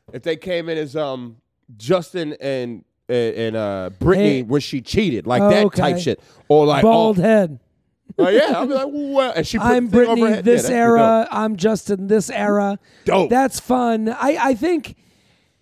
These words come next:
Speaker 2: there's two options. It's funny or sexy.
Speaker 1: Yeah.
Speaker 2: It's one or the other
Speaker 1: That's
Speaker 2: on
Speaker 1: Hall-, well,
Speaker 2: Halloween.
Speaker 1: that's Halloween. It's either
Speaker 2: Yeah.
Speaker 1: funny or sexy.
Speaker 2: Funny or sexy. So
Speaker 1: Or scary to
Speaker 2: or s-,
Speaker 1: whoever. But
Speaker 2: yeah,
Speaker 1: we
Speaker 2: it,
Speaker 1: do, yeah, whatever.
Speaker 2: the, the,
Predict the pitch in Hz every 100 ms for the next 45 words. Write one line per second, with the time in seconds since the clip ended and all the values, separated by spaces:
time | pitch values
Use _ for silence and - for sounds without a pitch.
0 | _ _ _ _ _ _ _ _ _ 196
1 | 262 - - 339 302 262 240 - 151 135
2 | 170 - 247 262 262 240 180 202 170 -
3 | - - _ _ - 262 175 185 240 233
4 | 220 180 147 120 302 - 226 - 180 170
5 | 349 - 147 120 135 98 87 190 156 -
6 | 85 - - - - 226 196 160 160 143
7 | - 107 - - 120 - - - 135 131
8 | 123 - 123 220 185 - 139 139 120 98
9 | 90 240 226 208 165 160 156 151 131 139
10 | 120 - 92 85 _ 240 202 190 170 165
11 | 175 170 160